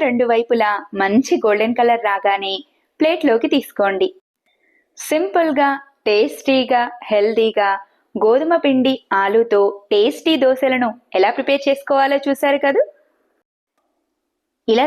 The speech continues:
గనక దోశలను చేసి పెట్టారంటే పిల్లలు కానీ పెద్దవాళ్ళు కానీ ఎంతో ఇష్టంగా తింటారు. ఇలా రెడీ అయిన దోశలను ఇలానే సర్వ్ చేసుకోవచ్చు, లేదా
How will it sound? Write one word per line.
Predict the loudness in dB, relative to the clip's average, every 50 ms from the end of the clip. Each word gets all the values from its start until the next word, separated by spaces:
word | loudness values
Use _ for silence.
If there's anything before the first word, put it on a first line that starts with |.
| 2
గనక | 2 0 2 0 0 2
దోశలను | 2 2 2 2 0 0 0 0 2 0
చేసి | 0 0 0 -2 -4
పెట్టారంటే | -4 -2 -2 -2 0 0 -2 -2 0 2 2 2 2 0 -2 _ -2
పిల్లలు | -2 0 0 0 0 0 0
కానీ | -2 -2 -2 -4 -8 -10 -12 _ -4
పెద్దవాళ్ళు | -4 -2 0 0 0 0 0 0 0 -2 -2
కానీ | -2 -2 -2 -4 -8 -10 -10 _ -6 -4
ఎంతో | -2 -2 -2 0 0 0 -2
ఇష్టంగా | -4 -4 -4 -2 0 0 0 0 -2
తింటారు. | -2 -2 0 0 0 0 0 -4 -8 -12 _ _ _ _ _ _ -4 0
ఇలా | 0 2 2 2
రెడీ | 2 2 2 2 0
అయిన | 0 -2 0 0
దోశలను | 0 0 0 -2 -2 -2 0 -2 -4 -4 -8 _ _ _ _ _ _ _ 0
ఇలానే | 0 2 2 2 2 0 -2 -2 0
సర్వ్ | 0 0 0 0 0 -2
చేసుకోవచ్చు, | -2 -2 -2 -2 0 2 2 2 0 0 -2 -4 -4 -4 _ _ _ _ _ -2
లేదా | 0 2 2 2 2 2 0